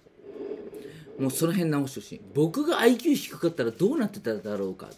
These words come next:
というふうに、もうゾッとしますよ。もう僕がアイキュー低かったらと思っ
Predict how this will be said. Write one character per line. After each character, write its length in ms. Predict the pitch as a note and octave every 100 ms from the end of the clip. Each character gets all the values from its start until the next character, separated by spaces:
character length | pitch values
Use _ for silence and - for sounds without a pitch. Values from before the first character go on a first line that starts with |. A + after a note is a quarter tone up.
| -
と 80 | F2
い 140 | F#2+
う 20 |
ふ 140 | - F2+
う 20 |
に、 240 | E2+ C#2+ - _ - - _ -
も 100 | G#2
う 60 | -
ゾ 140 | F3
ッ 80 | E3+
と 100 | D4
し 120 | -
ま 100 | D#4
す 140 | - F2+
よ。 60 |
も 160 | F#2 F2+
う 120 | F#2
僕 260 | G#2 G#2 G#2+
が 100 | G#2
ア 40 |
イ 60 | G#2
キ 140 | G#2
ュ 40 | G2
ー 20 |
低 140 | -
か 120 | -
っ 40 | G#2
た 140 | -
ら 120 | D#2+ B1 - _
と 80 | -
思 80 |
っ 40 | -